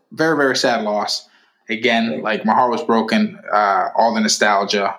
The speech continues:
Speaker 1: comes to me. I'm gonna be watching those Batman movies soon.
Speaker 2: Yeah.
Speaker 1: Just 'cause. I understand Batman and Robin is considered the worst Batman movie ever created. I don't care. I'm gonna go back and watch it, and nostalgia is gonna carry me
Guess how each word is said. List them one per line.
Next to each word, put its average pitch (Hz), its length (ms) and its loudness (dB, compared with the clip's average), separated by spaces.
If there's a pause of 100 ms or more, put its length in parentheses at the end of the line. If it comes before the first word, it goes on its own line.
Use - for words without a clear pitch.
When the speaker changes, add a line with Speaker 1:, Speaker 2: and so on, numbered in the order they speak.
(140)
Speaker 1:
comes 110 220 -2
to - 60 -2
me. 107 120 -2
I'm - 240 0
gonna 127 200 2
be 127 80 6
watching 110 420 2
those 104 180 0
Batman 104 380 0
movies 98 340 -2
soon. 95 400 -2 (380)
Speaker 2:
Yeah. - 140 -8
Speaker 1:
Just 269 320 2
'cause. - 460 -2 (140)
I 139 120 2
understand 180 600 0 (300)
Batman 135 260 0
and 143 80 2
Robin 139 380 2 (340)
is - 100 -6
considered 120 440 0
the 127 280 2
worst 143 360 2
Batman 104 380 0
movie 101 220 -2
ever 107 140 -4
created. 104 440 -2 (680)
I 202 120 2
don't 196 200 2
care. - 280 -4 (100)
I'm 139 60 -2
gonna 147 120 -2
go 160 120 2
back 160 160 2
and 147 80 0
watch 139 280 2
it, 135 200 -4 (800)
and 120 520 0 (300)
nostalgia 123 640 2
is 101 120 -2
gonna 104 200 -2
carry 110 360 0
me 101 300 -8